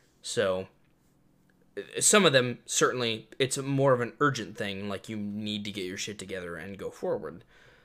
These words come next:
Some of them are in a better position. Uh, but the point is, season's not over for anybody just yet. So, this will be an interesting division, as they all will, uh, to look forward to going forward.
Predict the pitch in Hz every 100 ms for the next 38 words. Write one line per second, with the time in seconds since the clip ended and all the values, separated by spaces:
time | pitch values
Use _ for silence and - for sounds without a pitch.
0 | _ - 135 113 107 104 90 92 92 82
1 | - 98 151 151 95 101 _ _ _ _
2 | 120 110 107 104 104 113 127 - 190 175
3 | 143 135 - - 208 202 156 139 - 127
4 | 113 110 - 95 101 104 95 92 98 -
5 | 98 87 - 82 73 - - - - 67
6 | - - - - - 190 190 156 135 120
7 | 107 107 101 104 113 101 101 98 104 135
8 | 165 123 107 98 92 90 104 _ _ -
9 | 104 92 - _ - 95 92 - 78 53
10 | - 76 - 62 62 - 65 58